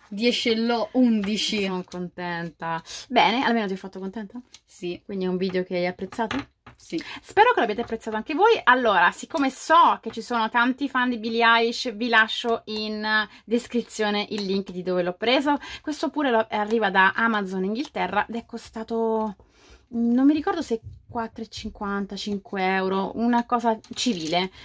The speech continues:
Speaker 2: No, per un quaderno non è pochissimo, però comunque sia è cartonato, è rilegato come un libro, quindi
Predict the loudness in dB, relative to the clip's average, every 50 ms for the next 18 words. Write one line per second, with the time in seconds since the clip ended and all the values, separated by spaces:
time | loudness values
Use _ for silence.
0 | -8 -2 0 2 4 4 4 2 0 0 2 2 4 4 4 6 6 6 6 4
1 | 2 0 2 0 0 0 -2 -2 -2 -2 -6 -4 -2 -2 -2 0 2 0 0 0
2 | 0 -6 -4 -4 -4 0 4 4 4 4 2 -6 -2 -2 -2 -4 _ -6 -2 0
3 | 2 2 2 2 0 -2 -2 0 0 0 0 0 0 0 -2 -2 -4 -4 -4 -4
4 | -4 -4 -4 -4 -4 -4 -4 -4 -4 -4 -2 -2 -2 -4